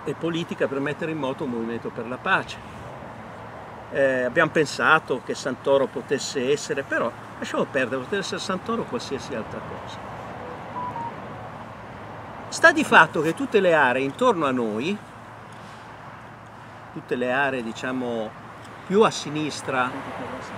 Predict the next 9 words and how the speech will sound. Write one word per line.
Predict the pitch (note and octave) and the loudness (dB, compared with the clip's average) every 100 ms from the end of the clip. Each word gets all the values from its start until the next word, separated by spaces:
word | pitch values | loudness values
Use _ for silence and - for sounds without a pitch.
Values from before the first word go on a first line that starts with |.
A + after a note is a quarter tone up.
| - - | -10 0
più | F#3+ G#3+ | 6 6
rivoluzionarie, | G3+ F3 E3 D3+ - D#3 D3+ D3 D#3 C#3 B2+ B2 A#2 | 6 4 2 -2 -2 2 4 6 6 4 2 0 -2
più | E3 E3+ F3 E3+ D#3 D3+ D3+ | -2 2 2 2 2 0 0
altre | C#3+ - C#3+ - | -2 -4 -6 -4
cose, | G2+ G#2 D#3 A3+ G#3 - - - - - - - - - - - - - | -4 -4 -4 -4 -6 -12 -14 -12 -12 -12 -14 -14 -14 -14 -14 -12 -12 -4
un | F#3+ F#3 | 0 6
giorno | A3 G#3 G3 | 8 8 6
prima | - D4+ F4 E4 | 4 4 6 6
dicevano: | D#3 C3+ - C3 C3 B2+ B2 B2 | 4 0 2 2 4 2 2 0